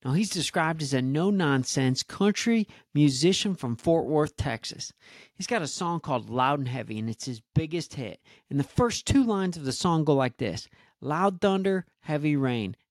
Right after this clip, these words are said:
the thin line between joy and pain."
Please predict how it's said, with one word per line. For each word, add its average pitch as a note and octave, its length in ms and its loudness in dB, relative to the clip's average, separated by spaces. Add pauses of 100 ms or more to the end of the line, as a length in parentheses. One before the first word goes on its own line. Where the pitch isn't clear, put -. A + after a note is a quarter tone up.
the C#3+ 100 2
thin G#3 400 2
line D#3 400 2
between B2+ 440 -2
joy C3+ 340 0
and B2 160 -6
pain." G#2+ 400 -4